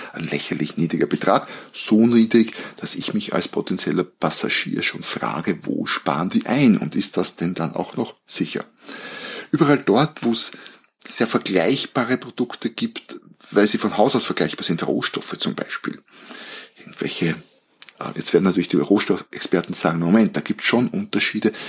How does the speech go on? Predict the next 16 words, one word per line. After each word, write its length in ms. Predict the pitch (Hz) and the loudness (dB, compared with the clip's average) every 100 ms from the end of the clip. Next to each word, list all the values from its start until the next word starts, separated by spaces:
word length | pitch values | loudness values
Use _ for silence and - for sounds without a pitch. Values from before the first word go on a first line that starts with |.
| - - - | -10 -10 2
Dennoch 400 | 87 98 95 - - - - | 4 4 2 -2 -10 -20 -14
sind 340 | - 107 104 78 | -2 0 0 2
Rohstoffe 520 | 104 - 113 101 - | 4 4 4 2 2
in 120 | 92 | 2
der 80 | 90 | 2
gleichen 420 | - 62 - - | 0 0 0 -6
Qualität 500 | - 87 - 85 - | -2 -2 0 -2 0
halt 260 | 90 - - _ - | -4 -4 -14 _ -8
vergleichbar. 540 | - - - - - | -2 0 0 -2 2
Nehmen 160 | 92 101 | 4 4
wir 60 | |
her, 260 | 80 87 - - - - _ - | 4 0 -2 -10 -18 -20 _ -4
oder 160 | - | 2
auch 140 | 71 - | 4 4
schon, 260 | - 85 85 - | 4 2 0 -2
ähm, 280 | 76 62 | -2 -2